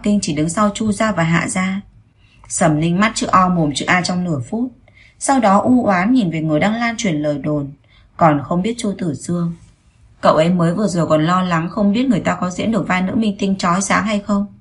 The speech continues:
bây giờ nghĩ là thật buồn cười. Với thân phận là Tạ đại tiểu thư, trong vòng này nữ minh tinh nào có thể với tới. Thời gian nghỉ ngơi ngắn ngủi đã trôi qua,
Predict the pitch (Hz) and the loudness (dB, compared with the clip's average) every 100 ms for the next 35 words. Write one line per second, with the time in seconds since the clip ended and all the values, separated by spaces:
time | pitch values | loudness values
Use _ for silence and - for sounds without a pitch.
0 | _ _ _ _ - 180 165 156 170 208 | _ _ _ _ -2 0 2 2 2 0
1 | 185 175 165 156 170 170 160 170 - _ | -2 0 0 0 0 -2 -2 -8 -16 _
2 | - - - 170 165 196 180 - 156 - | -20 -20 -2 0 2 2 0 0 -2 -2
3 | 160 160 - - 151 180 180 185 190 - | -2 0 -2 -2 -4 -4 -6 -6 -8 -10
4 | _ _ _ - 185 175 165 151 151 151 | _ _ _ 0 2 2 2 0 -2 -2
5 | 151 160 170 220 196 208 196 170 151 226 | 0 0 0 0 0 0 2 2 0 -2
6 | 196 165 170 196 196 196 254 - _ _ | -2 0 0 2 2 2 -2 -10 _ _
7 | _ _ _ - _ _ _ _ - - | _ _ _ -20 _ _ _ _ -20 -20
8 | - - - 196 160 185 180 175 143 175 | -20 -20 -2 0 2 2 2 2 2 0
9 | 180 165 202 165 - - 185 175 175 175 | 2 2 2 2 0 -4 -6 -4 -4 -2
10 | 175 | -2